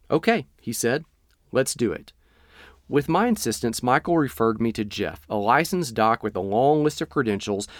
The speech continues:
numerous referrals, and his own history of helping people navigate the tough terrain of mental and emotional health.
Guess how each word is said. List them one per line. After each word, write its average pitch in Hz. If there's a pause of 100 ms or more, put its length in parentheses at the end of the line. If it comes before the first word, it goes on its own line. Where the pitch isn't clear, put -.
(160)
numerous 180
referrals, 117
and 120
his 104
own 143
history 135
of -
helping 139
people 110
navigate 123
the 110
tough 147
terrain 113 (240)
of 107
mental 117
and 113
emotional 95
health. 95